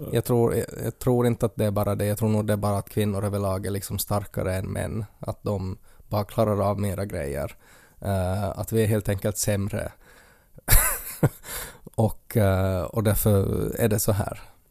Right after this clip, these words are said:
Men man har ju, det är också skönt på ett sätt när man är sådär att, ja, men det finns ju ett alternativ. Alltså att det går ju inte att,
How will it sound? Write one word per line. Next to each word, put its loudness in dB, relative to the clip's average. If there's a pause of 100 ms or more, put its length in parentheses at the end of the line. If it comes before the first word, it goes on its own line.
(360)
Men 2
man 4
har 6
ju, 4
det 4
är 10
också 4
skönt 4
på 4
ett 2
sätt 2
när 2
man 2
är 4
sådär 2
att, 0
ja, 2
men 2
det 2
finns 2
ju 2
ett -2
alternativ. 0 (600)
Alltså 0
att -4
det 2
går 4
ju 6
inte 2
att, -4